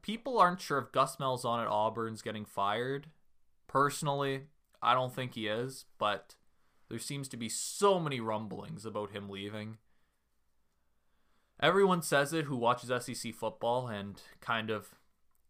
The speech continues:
has a feel for that conference, that Auburn's one of the toughest jobs. I think there's not a better guy than Gus Malzahn available at the moment. I don't know who you'd hire. So, if you do want the absolute truth,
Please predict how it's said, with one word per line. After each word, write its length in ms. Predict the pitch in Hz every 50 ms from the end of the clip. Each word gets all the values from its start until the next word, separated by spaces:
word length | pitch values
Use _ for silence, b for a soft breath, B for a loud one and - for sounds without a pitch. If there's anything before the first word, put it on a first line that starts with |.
| _
has 200 | - 120 117 107
a 60 | 113 -
feel 340 | - - 117 110 113 113
for 140 | 110 - 113
that 180 | 107 101 101 -
conference, 480 | - 104 104 107 110 - 123 120 123
that 80 | 113 104
Auburn's 360 | 104 107 110 110 113 113 107
one 120 | 110 107 107
of 60 | 107
the 100 | 101 -
toughest 340 | - 104 - - 101 - -
jobs. 440 | 104 95 98 101 107 - - - _ _ _ _ _ _ _ _ _ - -
I 160 | - 123 135
think 200 | 139 143 143 139
there's 240 | 135 131 123 107 113
not 180 | 117 113 120
a 60 | 117 95
better 320 | 92 - 107 110 120 120
guy 240 | 120 127 127 131 127
than 160 | 127 127 127
Gus 240 | 120 123 127 127 -
Malzahn 440 | - 120 120 120 117 117 117 113 110
available 600 | 101 92 101 104 104 107 107 98 107 104 104 101
at 100 | 101 -
the 80 | 101
moment. 400 | 92 101 95 101 110 131 135 131
I 100 | - 107
don't 120 | 113 117 117
know 100 | 113 104
who 80 | 110
you'd 200 | 107 107 107 90
hire. 460 | - 95 95 98 107 113 135 135 156 _ _ _ _ _ _ _ _
So, 500 | - - - - 110 107 104 101 - - b b b b b b b b _ _ _ _ _ _ -
if 160 | 175 170 151
you 100 | 160 156
do 240 | 151 131 147 160 175
want 400 | 180 143 123 120 127 135 135 131
the 120 | - 113 113
absolute 440 | 110 117 - - - 117 107 107
truth, 400 | - - - 104 104 110 123 127